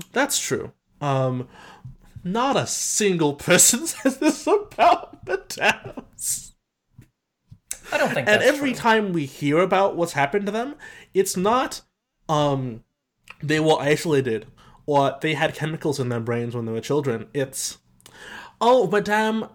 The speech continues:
Speaker 1: uh, set them up to be a monk, and then had a bunch of, a bunch of, uh, people kidnap, beat them, beat them, and rape them." Uh, or Madame has a bunch of, of, of, of creations,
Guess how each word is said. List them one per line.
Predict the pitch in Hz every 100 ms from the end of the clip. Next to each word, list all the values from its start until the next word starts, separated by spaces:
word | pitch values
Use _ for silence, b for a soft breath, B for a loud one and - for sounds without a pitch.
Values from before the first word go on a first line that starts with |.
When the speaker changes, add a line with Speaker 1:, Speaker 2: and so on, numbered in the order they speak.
| -
Speaker 1:
uh, | 165 156 156 151 131
set | - - -
them | 180
up | -
to |
be | 160
a | 156
monk, | 185 190 - -
and | 170
then | 180
had | 185 180
a |
bunch | 175 185
of, | - -
a |
bunch | 156 160 160
of, | 131 135 131
uh, | 127 123 117
people | - 156 139
kidnap, | 135 - 165 160 160 -
beat | 151 151
them, | 156 151 - -
beat | 143 147
them, | 160 156
and | 160 147
rape | 214 -
them." | 113 - 80 _ B B B B _ -
Uh, | 135 131 127 120 110 -
or | 151 147 143
Madame | 151 175 190 190 202 180 - _ _ _ _ -
has | - 185
a | 160
bunch | 220 277 -
of, | 170 131
of, | 143 123 -
of, | 123 120 -
of | 127
creations, | - 147 185 - 113 -